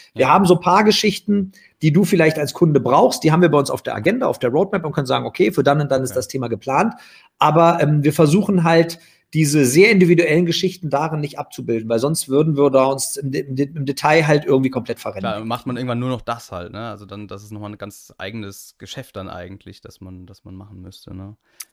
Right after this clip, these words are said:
Speaker 2: Klar.
Speaker 1: Aber das musste man an der Stelle natürlich auch lernen, weil es sind viele Ideen von, von, von Kunden oder von Interessenten, die wir sagen, die haben eine Daseinsberechtigung, aber wir müssen halt schauen, passt das in unseren Zeitverlauf, wo wir das ausrollen wollen, ne?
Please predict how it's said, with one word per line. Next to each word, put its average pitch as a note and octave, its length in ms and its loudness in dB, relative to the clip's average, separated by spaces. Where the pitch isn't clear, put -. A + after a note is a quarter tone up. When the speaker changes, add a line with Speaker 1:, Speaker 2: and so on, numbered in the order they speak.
Speaker 2:
Klar. C#3 120 -2
Speaker 1:
Aber D3+ 120 2
das D#3+ 160 2
musste G3+ 180 4
man F#3 180 4
an F#3 100 2
der E3+ 40 0
Stelle F#3 240 4
natürlich F#3 260 2
auch E3+ 140 2
lernen, F#3+ 240 4
weil D3 80 4
es C3+ 60 0
sind E3+ 160 0
viele A3+ 240 0
Ideen F#3 420 4
von, E3 240 -4
von, E3 220 -6
von E3 180 -8
Kunden G#3 400 2
oder C#3+ 220 0
von C#3+ 160 -8
Interessenten, E3+ 720 -2
die D#3 80 4
wir E3 140 6
sagen, D3 200 2
die C3+ 140 2
haben F3 140 4
eine E3+ 80 4
Daseinsberechtigung, F3 840 0
aber D3 100 -4
wir D#3 60 0
müssen E3 220 -4
halt D#3 140 -4
schauen, E3 320 -2
passt D#3 260 -4
das E3+ 160 -4
in D3+ 140 -8
unseren C#3+ 260 -4
Zeitverlauf, D3 540 -4
wo C#3 100 -2
wir C#3 80 -4
das C3+ 160 -4
ausrollen G#2 400 -10
wollen, E2+ 220 -18
ne? - 100 -20